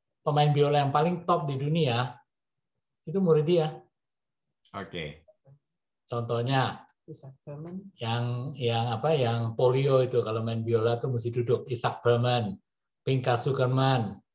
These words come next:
Speaker 1: Sarah Chang, Midori yang Jepang, yang orang Jepang yang kecil itu tampangnya ya. Lalu,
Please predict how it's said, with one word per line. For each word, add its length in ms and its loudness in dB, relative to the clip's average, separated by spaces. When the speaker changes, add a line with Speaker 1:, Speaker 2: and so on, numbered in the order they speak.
Speaker 1:
Sarah 480 0
Chang, 560 -2
Midori 800 2
yang 160 0
Jepang, 340 -2
yang 220 -2
orang 320 -2
Jepang 320 -4
yang 80 -2
kecil 400 0
itu 160 -6
tampangnya 560 -8
ya. 160 -4
Lalu, 280 -2